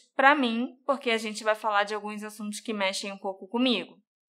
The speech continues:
Então, essa semana eu resolvi fazer um episódio mais leve e divertido, falando russo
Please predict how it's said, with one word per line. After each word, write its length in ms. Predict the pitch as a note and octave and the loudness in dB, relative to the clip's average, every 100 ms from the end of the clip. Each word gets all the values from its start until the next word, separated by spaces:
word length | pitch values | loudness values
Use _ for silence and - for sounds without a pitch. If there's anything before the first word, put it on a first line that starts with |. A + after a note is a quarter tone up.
| _ _ - | _ _ -4
Então, 580 | F#4+ F#4 D#4+ C#4 G4 - | -2 4 6 6 6 0
essa 240 | - A3 A3 | 2 2 0
semana 440 | A3 A3+ A3+ C4+ | -4 2 4 4
eu 80 | D#4 | 4
resolvi 420 | C#4+ D4+ C#4+ B3+ | 4 6 4 4
fazer 300 | D4+ D4+ B3+ | 4 4 6
um 80 | C4+ | 6
episódio 580 | C#4+ C#4+ A#3 A#3 A#3 A#3+ | 4 2 2 2 4 6
mais 240 | B3+ F4 | 6 6
leve 640 | E4 D#4+ D#4 E4 D#4+ D#4 D4+ | 6 8 8 8 4 0 -2
e 20 | |
divertido, 720 | C4+ D4 D#4+ - G#3 F#3 E3 _ _ _ - | -2 -2 -2 -4 -8 -8 -12 _ _ _ 2
falando 480 | B3 A3+ A#3 C4+ | 4 6 6 4
russo 420 | C4 C4 C#4 - | 2 2 0 -2